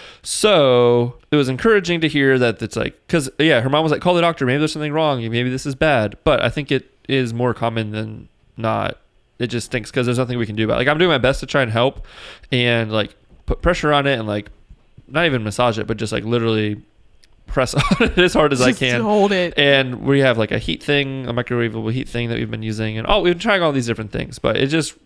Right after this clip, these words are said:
Speaker 1: it's hard. And I wish I could help more, do more to fix it, but I can't.
Speaker 2: You've done great, Ty.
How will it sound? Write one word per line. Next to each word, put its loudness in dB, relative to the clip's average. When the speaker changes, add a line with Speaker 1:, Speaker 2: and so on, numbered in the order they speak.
Speaker 1:
it's -4
hard. 2
And 0
I 2
wish 0
I 2
could -2
help -2
more, -2
do -2
more -2
to -6
fix -8
it, -4
but -4
I -8
can't. 2
Speaker 2:
You've -6
done -4
great, -8
Ty. -6